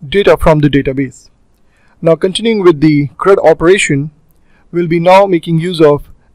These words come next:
update customer method from our customer D A O. In order to do this, we'll be first of all going to pages and creating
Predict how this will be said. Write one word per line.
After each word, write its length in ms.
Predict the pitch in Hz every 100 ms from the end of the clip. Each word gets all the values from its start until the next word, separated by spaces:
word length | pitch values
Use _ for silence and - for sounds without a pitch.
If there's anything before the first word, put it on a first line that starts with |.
| _
update 440 | 165 139 190 202
customer 460 | - 180 - 160 147
method 440 | 139 175 156 143
from 280 | - - 151
our 300 | 151 143 139 _ _ _
customer 400 | - 185 - 175
D 240 | 151 165 156
A 80 | 131
O. 140 | - _ _ _ _ _ _
In 100 | 190
order 180 | 233 247
to 100 | 214
do 180 | 139 139
this, 320 | 135 147 -
we'll 200 | 151 147
be 100 | 143
first 300 | 139 208 -
of 100 | 202
all 140 | 185
going 240 | 170 151 143
to 80 | 139
pages 520 | 160 139 135 175 - _
and 320 | 156 151 160
creating 500 | - 190 208 151 139